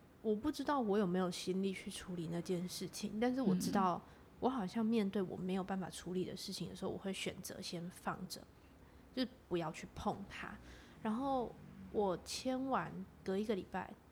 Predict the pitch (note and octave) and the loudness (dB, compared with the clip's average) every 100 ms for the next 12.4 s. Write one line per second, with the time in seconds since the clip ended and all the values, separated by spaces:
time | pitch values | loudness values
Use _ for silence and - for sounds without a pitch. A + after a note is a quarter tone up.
0 | - F3+ G#3 - G#3 F3 - F3+ G3+ F#3+ | -6 -2 -2 -2 -8 -8 -2 -2 0 2
1 | F3+ - - - - G3 - - - - | 2 0 -8 -8 -8 -6 -8 -10 -16 -20
2 | - - - F4 D#4+ D4+ - F#3 G#3+ B3+ | -20 -14 4 4 6 2 4 2 4 2
3 | - F#3+ E3 E3+ - F#3 F#3 - - G#3+ | 2 0 0 -2 -2 -4 -2 -6 -4 0
4 | F#3+ - - - - B3+ C4 A#3+ A#3+ A3+ | 0 -2 -20 -8 -2 0 0 2 4 2
5 | E3+ - G3+ G3 G3+ G#3+ G#3 - F#3 F3+ | 0 -4 -2 0 0 0 -2 -4 -6 -4
6 | - G3+ F3+ F#3+ F#3+ G#3 G#3 - - - | 0 0 0 -2 0 0 -4 -10 -20 -20
7 | - E3 G3 G#3 F3+ - F#3 - F#3 F3+ | -8 -4 -2 -2 -2 -8 -8 -2 -2 -2
8 | F#3+ - - G3 F3 - - - - - | -4 -6 -6 -2 -2 -4 -12 -20 -20 -6
9 | F#3 - F#3 F3+ F3+ - F3+ - D3+ F3 | -6 -2 -2 -2 -4 -6 -6 -6 -6 -4
10 | E3 F3 - - F#3+ E3 - - - F#3 | -4 -6 -6 -2 -2 -2 -4 -6 -4 -8
11 | - - - - - G3+ G#3 - A3+ A#3 | -4 -4 -4 -8 -6 -6 -6 6 6 8
12 | - - C#3 - | 6 6 2 0